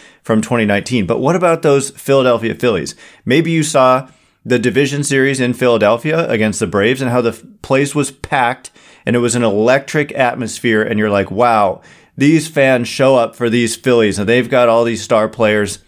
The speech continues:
They do. They're also kind of underdogs for various reasons, but they've got Bryce Harper. They went out and signed big names, even though, I mean, Schwarber has been good. Castellanos has not been good. And, I mean, Schwarber's challenged defensively, so maybe just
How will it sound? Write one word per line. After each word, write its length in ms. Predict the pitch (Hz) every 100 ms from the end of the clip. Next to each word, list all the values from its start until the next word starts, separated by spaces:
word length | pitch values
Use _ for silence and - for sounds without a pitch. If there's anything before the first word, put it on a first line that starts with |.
| _ _ _ -
They 140 | 110
do. 200 | 110 143
They're 180 | 101 113
also 280 | 123 120 127
kind 220 | 120 120
of 280 | 107 - - - _ _ _ _ -
underdogs 640 | 151 147 107 92 104 101
for 240 | - 110 92
various 460 | 87 113 107 95
reasons, 320 | 101 101 117
but 160 | 107 120
they've 160 | 117 -
got 280 | 135 139
Bryce 260 | 117 107 101
Harper. 480 | 107 95 110 104 107 - - _ -
They 280 | 117 120 -
went 200 | 120 139
out 100 | 131
and 120 | 123
signed 380 | 110 120 123 117
big 220 | 123 110
names, 360 | 113 110 113 113
even 200 | 113 113
though, 420 | 110 101 98 - _ -
I 80 |
mean, 300 | 113 104 101
Schwarber 500 | 95 - 139 147 147
has 120 | 135 123
been 220 | 131 123
good. 320 | 123 127 110
Castellanos 680 | 123 120 117 117 117 120 117
has 160 | 110
not 240 | 95 98 110
been 180 | 117 110
good. 360 | 113 117 113 - - - - _ _ _ _ _ -
And, 340 | 117 110 107
I 60 | 117
mean, 140 | 110
Schwarber's 480 | 104 117 123 113 -
challenged 500 | - 120 117 113 110
defensively, 600 | 113 117 110 110 110 110
so 140 | 110
maybe 280 | 104 104 98
just 400 | 85 104 - -